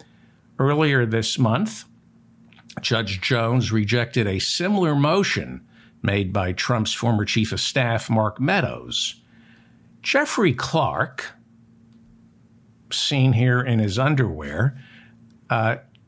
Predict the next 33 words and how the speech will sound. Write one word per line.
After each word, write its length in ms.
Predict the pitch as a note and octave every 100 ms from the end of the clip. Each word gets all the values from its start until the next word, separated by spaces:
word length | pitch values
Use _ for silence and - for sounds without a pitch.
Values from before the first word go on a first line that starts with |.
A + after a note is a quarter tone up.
| _ - -
uh, 180 | A#2 A2+
who 120 | A#2+
Trump 440 | A#2+ - E3+ E3 C#3
was 160 | B2+
hoping 340 | B2 D3+ D#3+ C3
to 160 | B2+
appoint 580 | A#2 - - F3+ C#3+ A2
as 260 | - G#2 -
his 180 | G2+ G2
acting 440 | G#2+ A#2 - B2 G2
attorney 460 | - A#2 A2 G2+
general 720 | F#2 A2 C3 C3 - D#2+ A2 -
in 80 | A2
the 60 | F2+
final 440 | - G2+ G2+ F#2+
days 340 | G#2+ G2+ F#2+
of 120 | F#2 F2+
his 160 | E2+
administration, 1080 | E2+ F#2 G2 F#2 - A#2+ B2 B2 E2+ F#2+ C3 - - -
so 240 | - G#2
Clark 560 | - - B2 G#2 F#2+ - -
would 240 | G#2 -
prosecute 680 | - G#2+ A2 - - F#2+ -
Democrats 720 | A2+ C#3+ C3+ - E2 E2 -
for 220 | - F2+
non-existent 960 | F2 G2 G2 F#2+ E2 G#2+ F#2+ - F2 - -
election 500 | G2+ G2+ C3+ - D#2
fraud, 580 | - - C#2 C2+ F2 B2+ - - - - -
he, 160 | - -
he 220 | - G3
did 160 | G3 G#3
not 240 | F#3 F#3+
appear 720 | G3 - - A3+ F#3 - D2